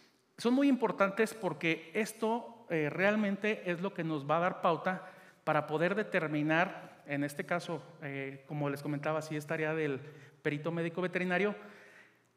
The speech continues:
si, eh, determinado animal es objeto de investigación, pues debe de contar con esas cinco directrices del bienestar animal. En caso contrario, a falta de ellas, pues estaríamos hablando que es objeto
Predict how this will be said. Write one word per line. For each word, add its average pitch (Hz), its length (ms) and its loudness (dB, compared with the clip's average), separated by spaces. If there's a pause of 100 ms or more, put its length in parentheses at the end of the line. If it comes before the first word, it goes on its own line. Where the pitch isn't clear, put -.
(100)
si, 185 480 -2 (140)
eh, 175 680 0
determinado 202 500 4
animal 220 380 4
es 214 140 2
objeto 202 420 0
de 175 80 2
investigación, 151 920 0 (480)
pues 175 220 -2
debe 233 220 2
de 202 300 -6
contar 180 840 0 (840)
con 175 160 -4
esas 180 220 -4
cinco 185 300 -4
directrices 147 480 -2
del 147 140 -2
bienestar 135 360 -2
animal. 165 420 2 (380)
En 151 120 -2
caso 170 280 0
contrario, 175 420 2
a 143 40 -4
falta 160 320 2
de 175 120 4
ellas, 190 320 0 (360)
pues 160 120 -2
estaríamos 160 400 0
hablando 170 440 0
que 156 180 -2
es - 200 -6 (300)
objeto 175 640 0